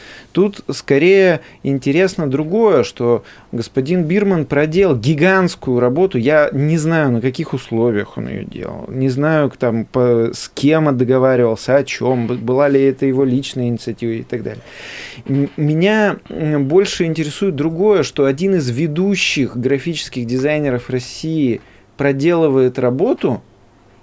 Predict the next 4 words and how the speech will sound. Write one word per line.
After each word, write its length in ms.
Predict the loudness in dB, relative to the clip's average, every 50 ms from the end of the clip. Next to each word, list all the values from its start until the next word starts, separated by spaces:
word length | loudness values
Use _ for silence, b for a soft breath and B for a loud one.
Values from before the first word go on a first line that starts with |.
| _ _ -6
и 300 | -2 0 2 2 0 0 0
результат 720 | 2 4 4 4 4 2 2 2 2 2 2 2 2 2
этой 260 | 0 0 2 2 2
работы – 640 | 4 4 2 2 0 -2 -2 -2 -2 -2 -2 -2 -6